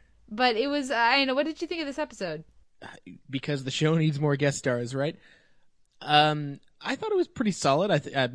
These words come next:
Speaker 2: I think maybe about on par with last week. It was, I mean, one of the most interesting things to me about The Good Wife isn't so much the interpersonal drama as just them finding n-, new legal avenues to explore and sort of things to s-,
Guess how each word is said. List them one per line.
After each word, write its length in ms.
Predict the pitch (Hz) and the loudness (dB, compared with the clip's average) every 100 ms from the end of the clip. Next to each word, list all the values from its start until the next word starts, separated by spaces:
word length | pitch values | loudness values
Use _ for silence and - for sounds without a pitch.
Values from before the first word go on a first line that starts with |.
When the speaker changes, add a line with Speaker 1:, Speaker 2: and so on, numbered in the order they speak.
| 131 - | -8 -6
Speaker 2:
I 120 | 131 | -4
think 220 | - 160 | -4 -6
maybe 280 | 131 127 131 | -6 -4 -4
about 280 | 120 113 113 | -4 -6 -8
on 220 | 113 113 | -8 -12
par 280 | - 107 110 | -12 -12 -10
with 240 | 113 - - | -12 -14 -18
last 400 | - 87 - - | -14 -12 -12 -8
week. 360 | 143 147 - - _ - | -6 -6 -10 -20 _ -2
It 80 | 135 | 2
was, 160 | 147 143 | 2 0
I 60 | |
mean, 240 | 156 156 98 - - _ _ - - - | -2 -2 -6 -18 -20 _ _ -20 -20 -8
one 200 | 147 175 | -4 -2
of 60 | |
the 60 | 175 | 0
most 200 | 151 143 | -2 -2
interesting 380 | 131 143 131 123 | -4 -6 -6 -6
things 220 | 131 135 | -6 -6
to 80 | 160 | -6
me 100 | 156 | -4
about 180 | 160 156 | -4 -4
The 60 | |
Good 140 | 160 165 | -4 -4
Wife 240 | 170 170 - _ _ - | -4 -6 -10 _ _ -10
isn't 180 | 131 135 | -8 -6
so 140 | 147 | -6
much 300 | 135 127 - | -6 -6 -10
the 200 | - 127 | -10 -8
interpersonal 440 | 123 127 131 151 147 | -10 -8 -8 -6 -4
drama 340 | 143 143 147 127 | -4 -2 -4 -4
as 220 | 127 117 | -4 -4
just 220 | 123 120 | -8 -4
them 220 | 127 127 | -6 -6
finding 500 | - 123 120 120 120 - | -6 -8 -6 -8 -12 -14
n-, 140 | 123 - | -16 -14
new 520 | 127 127 127 123 123 - _ _ - | -6 -2 0 0 -4 -8 _ _ -6
legal 360 | 131 135 139 | -4 -2 -2
avenues 380 | 131 139 143 143 | -2 -2 -2 -4
to 120 | - | -4
explore 580 | 143 - 143 143 139 139 | -8 -8 -6 -4 -2 -4
and 420 | 139 107 - - - _ _ | -8 -10 -14 -18 -20 _ _
sort 140 | 139 131 | -8 -6
of 80 | |
things 320 | - 135 123 - | -4 -6 -6 -10
to 100 | 120 | -12
s-, 220 | - | -12